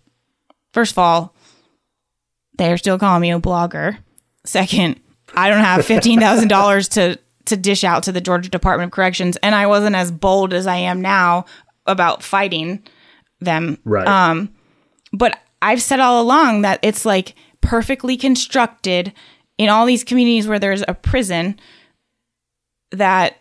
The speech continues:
Speaker 1: either a community is so reliant on it that they don't wanna talk about it, or they can't risk,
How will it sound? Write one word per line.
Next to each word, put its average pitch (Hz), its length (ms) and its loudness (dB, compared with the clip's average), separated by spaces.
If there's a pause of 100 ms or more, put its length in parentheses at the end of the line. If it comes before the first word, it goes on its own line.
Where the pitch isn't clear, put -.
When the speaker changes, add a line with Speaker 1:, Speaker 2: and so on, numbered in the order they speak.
(100)
Speaker 1:
either 202 540 0
a 208 80 -2
community 220 440 0
is 208 120 0
so 208 240 2
reliant 202 520 -2
on 180 200 -2
it 190 200 -6 (300)
that 196 140 -2
they 190 80 2
don't 202 160 2
wanna 220 120 2
talk 202 260 0
about 190 220 2
it, - 40 2
or 190 100 2
they 190 80 -2
can't 208 340 0
risk, 208 320 -2